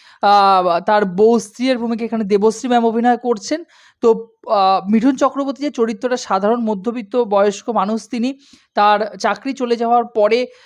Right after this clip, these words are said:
লক আউট হয়ে যাওয়ার পরে তার হাতে একটা চশমা আছে, জাদু চশমা। তার ফলে সে জ্যোতিষী হয়ে ওঠে, তার সমাজে নাম ডাক এবং তার একটা প্রতিপত্তি দেখা যায় সমাজে। কিন্তু যেরকম জাদু বাস্তবতায় তার কাছে ক্ষমতা আসে,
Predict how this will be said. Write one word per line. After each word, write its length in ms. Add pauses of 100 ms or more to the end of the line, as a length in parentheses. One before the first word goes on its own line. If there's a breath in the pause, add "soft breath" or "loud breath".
(140 soft breath)
লক 280
আউট 200
হয়ে 100
যাওয়ার 200
পরে 140
তার 200
হাতে 140
একটা 140
চশমা 540
আছে, 320
জাদু 320
চশমা। 480 (420 soft breath)
তার 260
ফলে 300
সে 180
জ্যোতিষী 460
হয়ে 260
ওঠে, 220
তার 160
সমাজে 460
নাম 360
ডাক 280 (300 soft breath)
এবং 380 (880)
তার 340 (220)
একটা 220
প্রতিপত্তি 640
দেখা 240
যায় 120
সমাজে। 360
কিন্তু 320 (240 soft breath)
যেরকম 500
জাদু 360
বাস্তবতায় 640
তার 180
কাছে 200
ক্ষমতা 460
আসে, 360